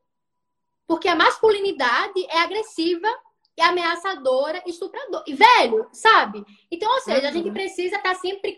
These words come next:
Speaker 1: criando leis para assegurar, né, que a masculinidade esteja, prime-, que a masculinidade não fira a existência, né, de outros e que ela,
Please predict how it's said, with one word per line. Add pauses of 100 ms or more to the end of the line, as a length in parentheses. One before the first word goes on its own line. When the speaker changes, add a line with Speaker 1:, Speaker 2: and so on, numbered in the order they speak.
Speaker 1:
criando
leis (920)
para
assegurar, (440)
né,
que
a
masculinidade (720)
esteja, (1000)
prime-,
que
a
masculinidade
não
fira
a
existência,
né,
de
outros
e
que
ela,